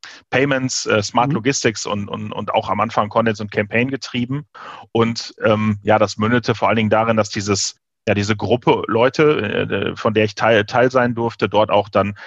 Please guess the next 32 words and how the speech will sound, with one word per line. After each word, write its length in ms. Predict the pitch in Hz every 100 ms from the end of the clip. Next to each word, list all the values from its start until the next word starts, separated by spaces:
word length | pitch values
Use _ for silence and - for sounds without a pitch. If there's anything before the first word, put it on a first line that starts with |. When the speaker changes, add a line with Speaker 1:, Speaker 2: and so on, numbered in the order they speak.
| -
Speaker 1:
Standorte 640 | - - 107 95 104 104 107
in, 200 | 98 95
in 140 | 98
Dublin 380 | 98 104 110 98
und 120 | 95
in 100 | 92
Helsinki 480 | 95 95 107 - 110
aufgebaut 580 | 113 110 107 101 101 113
haben. 260 | 98 98
Speaker 2:
Mhm. 180 | 98 139 - - - _
Cool. 100 | 98
Speaker 1:
Ähm, 300 | 95 92 92 - _
genau, 300 | 98 90 85
also 120 | 90
es 160 | -
war 320 | 101 95 95 -
sehr 200 | 101 92
international, 840 | 113 101 101 101 95 95 98 98
auch, 200 | - 110
Speaker 2:
Mhm. 160 | 123 151
Speaker 1:
auch 140 | 95
sehr 180 | - 98 - -
cool, 200 | 107 95
ehrlich 260 | 90 -
gesagt, 280 | 101 92 92
Speaker 2:
Ja. 40 | -
Speaker 1:
aufgestellt. 500 | - 123 - 95 110
Schon, 340 | - 95 98 - - - -
Speaker 2:
Ja. 120 | 90
Speaker 1:
ähm, 180 | 90 90 _ _ _ _ _ _ _
toll, 320 | - 92 82 -
ja. 260 | 90 90